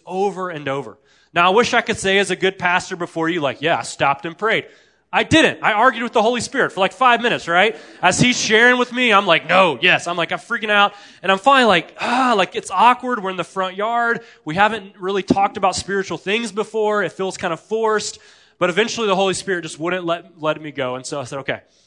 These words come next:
And so I said, "Hey, uh, I know this is kinda maybe random, but do you mind if I pray with you real quick? I, I know you're going through a hard time. It's very obvious. You shared that with me.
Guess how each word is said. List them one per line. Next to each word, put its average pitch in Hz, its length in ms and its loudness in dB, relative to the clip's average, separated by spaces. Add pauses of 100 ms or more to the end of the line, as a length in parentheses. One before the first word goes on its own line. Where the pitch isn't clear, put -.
(240)
And 135 80 -16
so 175 140 -2
I 160 60 4
said, 165 180 -4
"Hey, 196 340 0 (220)
uh, - 40 -12
I 156 380 -2
know 220 160 -4
this 208 200 -6
is 175 100 -10
kinda 170 600 -4
maybe 165 260 -6
random, 156 460 -8
but 143 220 -8
do 156 80 -12
you 196 80 -12
mind 196 200 -10
if - 100 -10
I 147 80 -2
pray 135 240 -10
with 120 180 -14
you 110 120 -20
real 101 80 -20
quick? - 260 -20 (440)
I, 160 260 2
I - 40 2
know 190 320 0
you're 175 160 -2
going 170 300 -2
through 160 160 -6
a - 20 -2
hard 165 240 -4
time. 160 240 -2
It's 143 140 -12
very 160 260 -6
obvious. 143 540 -6
You 160 60 -16
shared 151 320 -12
that 143 120 -2
with 143 140 -12
me. 151 220 -12